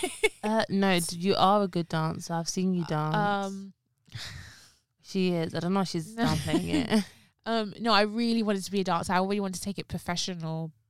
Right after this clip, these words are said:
Speaker 2: but I didn't have enough confidence in myself. That's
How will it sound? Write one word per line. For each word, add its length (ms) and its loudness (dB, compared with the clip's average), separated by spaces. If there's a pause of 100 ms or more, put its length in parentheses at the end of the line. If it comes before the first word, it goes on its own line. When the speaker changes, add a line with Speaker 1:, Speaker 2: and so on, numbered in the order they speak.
Speaker 2:
but 340 -2
I 80 0
didn't 200 -4
have 100 2
enough 180 -2
confidence 460 -6
in 60 -8
myself. 380 -10
That's 300 -6